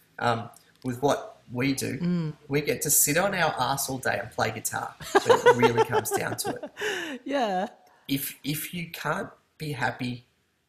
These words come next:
Speaker 1: doing that, maybe you shouldn't be doing it. Maybe you should instead invest in your own time, in your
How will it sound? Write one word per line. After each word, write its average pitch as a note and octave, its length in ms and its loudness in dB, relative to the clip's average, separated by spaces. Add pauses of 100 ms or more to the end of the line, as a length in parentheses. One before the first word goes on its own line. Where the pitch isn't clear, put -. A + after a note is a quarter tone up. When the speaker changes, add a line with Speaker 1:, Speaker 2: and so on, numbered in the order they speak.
(720)
Speaker 1:
doing C#3 280 0
that, - 420 -2 (300)
maybe B2+ 420 -2
you B2+ 120 -4
shouldn't C3+ 260 -6
be A2+ 60 -8
doing B2+ 260 -4
it. - 180 -16 (120)
Maybe D#3+ 320 0
you E3+ 120 -8
should D3 380 -4 (420)
instead B2 480 0
invest B2+ 580 0
in C#3 100 -4
your A2+ 320 -4
own D3 220 -2
time, A#2+ 480 -6
in B2+ 80 -10
your A#2+ 180 -2